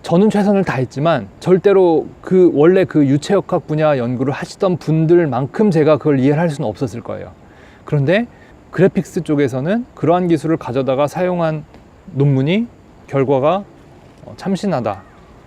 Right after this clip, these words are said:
그리고 요즘 유행하는 기술과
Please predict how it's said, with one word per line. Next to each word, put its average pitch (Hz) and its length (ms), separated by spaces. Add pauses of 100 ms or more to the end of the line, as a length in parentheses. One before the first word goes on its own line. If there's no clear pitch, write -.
(320)
그리고 135 380 (460)
요즘 135 600
유행하는 151 560
기술과 131 580